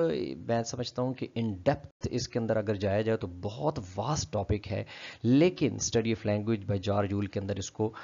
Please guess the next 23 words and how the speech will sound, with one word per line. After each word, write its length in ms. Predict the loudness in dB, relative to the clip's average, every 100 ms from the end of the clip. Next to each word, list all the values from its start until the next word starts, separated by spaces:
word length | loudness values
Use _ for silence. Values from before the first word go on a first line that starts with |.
| -16 -10
वास्ट 500 | 0 4 4 4 -4
नहीं 500 | -4 -2 0 2 2
बनाया 300 | 4 4 4
गया, 160 | 4 2
तो 100 | 0
हम 320 | 0 2 2
भी 260 | 2 0 -2 -10 -16 -2
वहाँ 300 | 2 4 4
तक 100 | 2
खुद 240 | 0 -2 2
को 120 | 4
महदूद 340 | 6 6 4
रखेंगे 400 | 2 2 2 0
कि 120 | 0 0
जहाँ 280 | 2 2 0
तक 160 | -4
किताब 360 | -2 2 4 2
ने 80 | -2
खुद 180 | -4 -6
को 120 | -4
महदूद 320 | -4 -6 -8
रखा 240 | -8 -6
है। 160 | -8